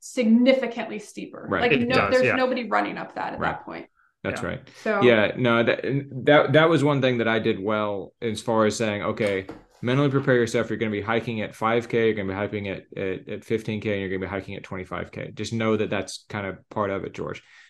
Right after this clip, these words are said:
Speaker 2: Um, and I did that, and I was totally right about that because those were by far the steepest parts, and they got progressively harder. Um,
Speaker 1: Yeah,
Speaker 2: the
Speaker 1: what
Speaker 2: one,
Speaker 1: is that?
Speaker 2: yeah, the, the, the one at
Speaker 3: <laughs>
Speaker 2: five K was,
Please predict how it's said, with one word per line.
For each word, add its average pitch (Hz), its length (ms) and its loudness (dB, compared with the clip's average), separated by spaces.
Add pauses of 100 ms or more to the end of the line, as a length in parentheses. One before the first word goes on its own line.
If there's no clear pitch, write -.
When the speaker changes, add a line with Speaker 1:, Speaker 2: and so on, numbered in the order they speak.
(140)
Speaker 2:
Um, 98 300 -2
and 113 140 -2
I 107 80 2
did 113 260 2
that, 101 220 0
and 104 80 -4
I 101 80 -2
was 101 120 -6
totally 110 260 0
right 101 200 2
about 90 220 -2
that - 180 -6
because 98 240 -6
those 107 300 2
were 98 180 0
by 95 160 -4
far 95 260 -4
the 87 60 -10
steepest 92 340 -8
parts, 95 240 -6 (220)
and 117 100 0
they 117 100 4
got 135 260 4
progressively 101 580 -2
harder. 90 400 -6 (640)
Um, 95 460 -2 (160)
Speaker 1:
Yeah, - 120 0
Speaker 2:
the 110 60 4
Speaker 1:
what 110 120 4
Speaker 2:
one, 120 220 6
Speaker 1:
is - 80 -4
that? - 200 -10 (180)
Speaker 2:
yeah, 107 200 2
the, 107 100 2
the, 117 380 2
the 120 120 6
one 127 140 4
at 123 180 -2
Speaker 3:
<laughs> - 0 -
Speaker 2:
five 127 360 2
K 110 340 2
was, 98 500 -4